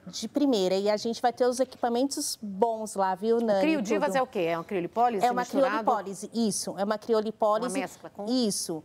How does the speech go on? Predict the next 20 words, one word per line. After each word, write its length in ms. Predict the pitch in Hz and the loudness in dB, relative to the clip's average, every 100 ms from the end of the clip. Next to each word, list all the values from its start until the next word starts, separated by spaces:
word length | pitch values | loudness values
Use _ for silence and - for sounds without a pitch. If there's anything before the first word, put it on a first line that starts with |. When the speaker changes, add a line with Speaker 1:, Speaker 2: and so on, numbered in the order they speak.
| - | -6
Speaker 1:
isso. 360 | 220 185 - | -4 -4 -6
Só 240 | - 240 247 | -4 -2 -2
que 680 | - 285 294 302 311 320 - | -2 0 2 2 0 -2 -2
eu 120 | 262 | -2
trouxe 340 | 277 277 262 269 | 0 -2 0 -2
o 40 | |
método 540 | 233 220 233 302 359 381 | 2 2 0 0 0 0
lá 140 | 226 214 | -2 -2
de 120 | - | -4
fora, 420 | - 208 190 254 440 | -2 0 2 0 -2
Speaker 2:
Diferente. 340 | - - 135 - | -6 -14 -14 -2
Speaker 1:
que 60 | |
a 60 | 233 | -2
gente 300 | 240 240 - | 0 -2 0
teve 220 | 240 226 | 0 2
bastante 560 | 208 220 - 254 269 269 | -2 -4 0 0 0 0
resultados, 840 | 247 226 233 247 226 247 277 - | 0 0 -2 0 0 -2 -6 -6
e 100 | - | -2
também 480 | 285 302 277 247 262 | 0 2 2 2 2
fiz 420 | 285 - 262 247 | -2 -2 -2 -2